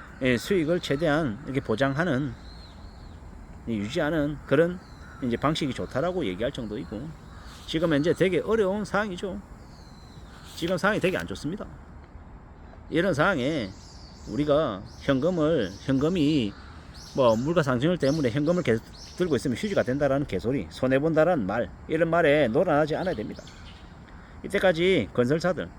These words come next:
아파트만 잔뜩 지어냈고 비싼 가격에 팔아서 수익을 챙기며 지내왔는데, 앞으로는요? 앞으로 어렵죠. 무리하게 비싼 가격에 혹해서 살 필요 없다라는 겁니다. 부동산 거래 건수가 늘어난다,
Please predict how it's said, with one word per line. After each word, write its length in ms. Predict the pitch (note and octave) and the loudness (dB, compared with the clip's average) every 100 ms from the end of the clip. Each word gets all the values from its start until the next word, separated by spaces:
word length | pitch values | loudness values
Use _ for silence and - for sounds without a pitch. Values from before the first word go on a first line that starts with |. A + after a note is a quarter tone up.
| - | -6
아파트만 440 | B2+ E3+ - F3+ | 0 0 2 0
잔뜩 300 | - G3 C#3+ | 0 -4 -4
지어냈고 680 | - D#3+ D3+ D3 D3 E3+ G#2+ - - - | -2 0 0 -2 -2 0 0 -4 -16 -8
비싼 300 | F3+ F3 D#3+ | -4 2 2
가격에 320 | B2 C#3+ D3 | 2 0 -2
팔아서 600 | - E3 E3 D#3+ D#3 A#2+ G2+ | 0 0 0 2 2 0 -2
수익을 300 | - F#3 A#2+ | 0 0 0
챙기며 440 | F3+ D#3+ G#2 E2+ - - - - | -2 -2 -2 -4 -12 -18 -18 -6
지내왔는데, 520 | A#2+ A#2 B2+ E3+ G2+ | 0 0 0 -2 -2
앞으로는요? 480 | C#3+ - C4+ G2+ - - - - - - - - | -4 -2 -2 -2 -6 -14 -18 -18 -18 -18 -18 -6
앞으로 320 | C#3+ - - E3 | -6 0 0 2
어렵죠. 340 | C#4 - - - - - - - - - - - - - - - - - - - | 0 -2 -8 -10 -14 -18 -18 -16 -16 -18 -18 -18 -18 -18 -16 -16 -18 -18 -18 -4
무리하게 380 | C3+ E3+ E3 D3 | 2 6 8 6
비싼 300 | F3 F3 D3 | 2 2 4
가격에 480 | A2 A2 C#3+ C3+ C3+ | 2 2 4 4 4
혹해서 520 | D#3 F3 F#3 C#3+ F2 - - - | 2 -4 -4 -2 -6 -8 -18 -12
살 200 | - G#2+ | -2 0
필요 180 | C3+ C3 | 2 0
없다라는 400 | - C#3 C3 D#2+ | 0 -2 -2 -6
겁니다. 240 | - - - - - - - - - - - - - - - - - - - - - - - - - - - - | -10 -12 -14 -16 -16 -16 -16 -16 -18 -18 -18 -18 -18 -18 -18 -18 -16 -16 -16 -18 -18 -16 -16 -16 -16 -16 -12 0
부동산 400 | C#3+ D3 D3+ C#3 | 4 6 6 6
거래 160 | B2+ | 4
건수가 340 | D3 C#3+ - B2 | 4 2 4 4
늘어난다, 880 | G#2+ D3 B2+ C#3+ D3+ D3 D3+ D#3 | 4 2 0 -2 -2 -2 -2 -8